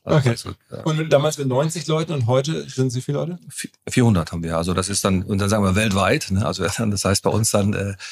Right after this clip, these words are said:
Speaker 1: der Großteil ist immer noch in Deutschland, also wir haben jetzt, hier sitzen in Düsseldorf ja heute,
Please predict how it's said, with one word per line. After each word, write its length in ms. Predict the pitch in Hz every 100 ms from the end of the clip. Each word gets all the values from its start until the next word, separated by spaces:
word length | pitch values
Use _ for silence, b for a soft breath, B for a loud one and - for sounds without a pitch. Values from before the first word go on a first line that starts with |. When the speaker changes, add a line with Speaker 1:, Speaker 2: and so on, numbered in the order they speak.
| B B
Speaker 1:
der 80 |
Großteil 280 | 98 120 123
ist 60 | 107
immer 140 | 127
noch 160 | 113 101
in 120 | 98
Deutschland, 600 | 95 120 - 143 156 -
also 160 | - 92
wir 40 |
haben 80 | 95
jetzt, 120 | 95
hier 140 | - 104
sitzen 240 | 104 101
in 60 | 98
Düsseldorf 340 | 123 127 117
ja 80 | 113
heute, 360 | 113 117 110